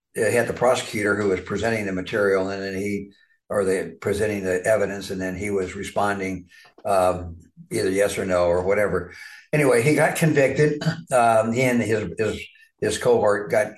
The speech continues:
got convicted, and, uh, he was sentenced to, uh, death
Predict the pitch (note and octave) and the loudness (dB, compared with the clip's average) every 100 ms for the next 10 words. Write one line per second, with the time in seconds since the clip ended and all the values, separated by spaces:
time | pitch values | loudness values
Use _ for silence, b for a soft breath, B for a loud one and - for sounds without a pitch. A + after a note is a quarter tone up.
0 | _ - A2 - A#2 G2+ C3+ C3+ G#2+ - | _ -2 -2 -2 -4 0 0 2 -2 -2
1 | B B B B _ - A#2+ A#2 A#2 A#2 | B B B B _ -4 0 2 4 4
2 | A#2 A#2 B2 A#2+ A2+ B2+ B2+ B2 A2+ A#2 | 2 0 -8 -6 0 4 4 4 4 2
3 | - D3 A#2+ A#2 - A#2+ A2+ A2 G#2+ G2+ | 2 0 0 -4 -2 2 2 2 2 2
4 | G2 C3+ C3+ A#2+ - | 2 2 4 2 -2